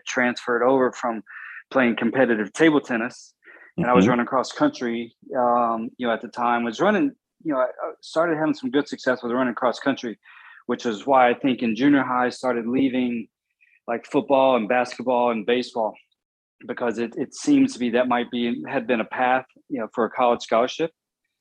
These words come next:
Speaker 1: And the
Speaker 2: Mm-hmm.
Speaker 1: guys at
Speaker 2: Right.
Speaker 1: the, the coaches at the boys club were, you know, encouraging quite a bit. And I thought, "Okay, maybe this is, you know, a path that I can take." And, and that was one factor. You know, my, my times were pretty decent, and I was training with,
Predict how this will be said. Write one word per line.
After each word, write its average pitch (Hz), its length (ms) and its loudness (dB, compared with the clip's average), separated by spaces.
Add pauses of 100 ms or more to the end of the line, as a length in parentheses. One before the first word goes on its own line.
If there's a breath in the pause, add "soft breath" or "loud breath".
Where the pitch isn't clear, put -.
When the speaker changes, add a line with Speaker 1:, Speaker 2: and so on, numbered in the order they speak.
Speaker 1:
And 98 280 4
the 117 40 10
Speaker 2:
Mm-hmm. 143 40 8
Speaker 1:
guys 127 280 6
at - 100 6
Speaker 2:
Right. - 100 2
Speaker 1:
the, - 120 -6
the 120 100 -2
coaches 143 460 0
at 123 160 2
the 117 60 0
boys 131 340 2
club 120 340 -2
were, 117 480 -2 (460)
you 120 100 -8
know, 113 140 -6
encouraging 127 560 0
quite 120 240 -2
a - 20 -2
bit. 143 420 2 (200)
And 117 600 -6
I 127 60 -6
thought, 120 200 -4
"Okay, 120 260 -4
maybe 117 220 -2
this 120 260 -4
is, 110 200 -8
you 131 100 0
know, 110 80 2
a - 20 -4
path 123 340 -2
that 120 80 -2
I 117 80 0
can 113 160 -8
take." 123 360 0
And, 107 180 -8 (840 loud breath)
and 127 80 4
that 160 100 8
was 143 160 2
one 143 200 2
factor. 190 560 -2
You 147 60 -2
know, 139 60 -2
my, 127 280 0
my 127 180 -2
times 143 400 -2
were 135 60 -6
pretty 151 220 -6
decent, 147 400 0
and 123 100 -4
I 131 60 -2
was 120 140 -6
training 147 400 2
with, 143 180 4